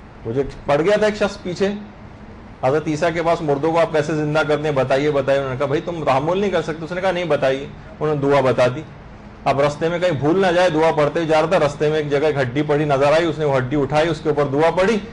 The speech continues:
मालूम चला शेर की हड्डी थी। शेर वो, हुआ जिंदा और उस शख्स को चीर फाड़ के हलाक कर दी। हर शख्स तहम्मुल भी नहीं कर सकता। तो बहरहाल, अपने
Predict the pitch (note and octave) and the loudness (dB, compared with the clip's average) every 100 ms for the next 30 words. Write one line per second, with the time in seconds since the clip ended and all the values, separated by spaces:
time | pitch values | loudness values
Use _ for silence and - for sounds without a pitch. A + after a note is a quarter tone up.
0 | - - D#3 F3+ E3+ F#3 F#3 E3+ E3 F3 | -14 0 2 2 0 0 2 0 0 0
1 | D#3+ B2 A#2 A2+ A2 - - - - - | -2 -2 -4 -6 -12 -18 -20 -20 -20 -18
2 | - - - - - - D3 D3+ D3+ C3 | -18 -18 -18 -18 -18 -6 0 0 0 -4
3 | C#3 - - - A#2+ E3+ B3+ A#3 - - | -6 -10 -18 -10 -2 2 2 0 -4 -16
4 | - - C#3 E3 A3 F#3+ C#3 C3 C3 C#3 | -18 -4 -2 0 2 4 2 0 -4 -4
5 | C3+ B2+ B2 B2 A#2 A#2+ A2 - B2 A#2+ | -4 -2 0 0 2 0 0 0 -2 -4
6 | C#3+ - - - G#2+ G#2+ D3+ D3+ C#3 C3+ | -8 -12 -18 -10 -6 -2 -2 0 0 2
7 | G3 B3 C4+ C4 G#3+ E3+ D3+ - - - | 0 0 -2 0 0 0 -4 -6 -14 -18
8 | - - - - - - - - - - | -20 -20 -20 -20 -20 -20 -20 -20 -20 -20
9 | - - - - G#3+ G3+ D#3 A#2 G#2 - | -20 -20 -18 -2 2 4 4 2 -2 -16
10 | - D3 G3+ C#4 | -2 -2 2 2